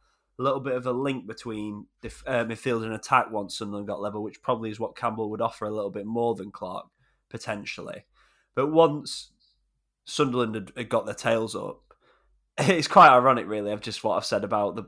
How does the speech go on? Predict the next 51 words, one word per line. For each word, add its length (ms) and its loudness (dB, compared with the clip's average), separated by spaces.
the, 240 -2
the 120 -10
back 260 2
three 300 -4
being 200 -4
the 80 -6
smallest 400 -2
back 220 0
three 240 -4
ever. 340 -6
And 180 -2
yet, 280 4
the 100 -2
winning 240 0
goal 400 4
comes 380 -4
<laughs> 20 -2
from 520 6
one 160 4
of 120 4
them 120 4
heading 260 2
the 60 0
ball 160 8
into 160 -2
the 80 0
back 220 4
of 80 2
the 80 2
net. 360 2
Superb 720 2
cross 260 4
from 160 -8
Jack 220 0
Clark, 280 2
who 160 -4
really 260 6
has 200 6
been 160 -4
s-, 280 -6
in 120 -4
such 440 -2
good 160 -2
form 360 0
this 180 -6
season. 220 -6
I 40 -2
think, 200 -6
again, 280 -2
that, 160 -4
that 160 6